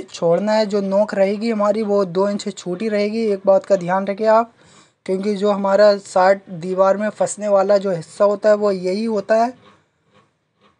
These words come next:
जो हमारा counter के नीचे marble लगेगा वो हमारा double piece में रहेगा।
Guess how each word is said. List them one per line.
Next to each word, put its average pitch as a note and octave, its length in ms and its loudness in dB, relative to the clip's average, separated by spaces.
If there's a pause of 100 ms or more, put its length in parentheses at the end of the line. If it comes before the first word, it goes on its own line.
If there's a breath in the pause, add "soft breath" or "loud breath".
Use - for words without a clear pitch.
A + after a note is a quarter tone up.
(2750)
जो F3+ 200 -2
हमारा G3+ 380 4
counter G3+ 460 -2
के A3 140 0
नीचे G#3 440 0
marble F#3+ 400 0
लगेगा G#3 360 2
वो G#3 140 0
हमारा G3 340 2
double F#3 280 2
piece G3+ 300 -8
में G#3+ 80 -2
रहेगा। G#3 420 0